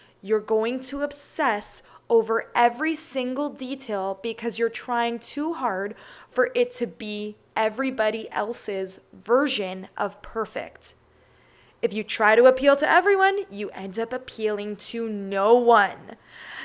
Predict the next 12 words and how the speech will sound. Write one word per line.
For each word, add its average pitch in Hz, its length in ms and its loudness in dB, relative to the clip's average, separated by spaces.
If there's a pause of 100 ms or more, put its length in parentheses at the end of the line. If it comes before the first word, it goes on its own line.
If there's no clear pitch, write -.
(180)
Then 262 300 6
you're 277 400 6
going 311 320 2
to 320 120 -2
feel 277 380 2
insecure 320 920 4
because 254 440 2
you 262 280 2
feel 240 380 0
like 220 240 0
an 247 80 -4
imposter. 262 920 -2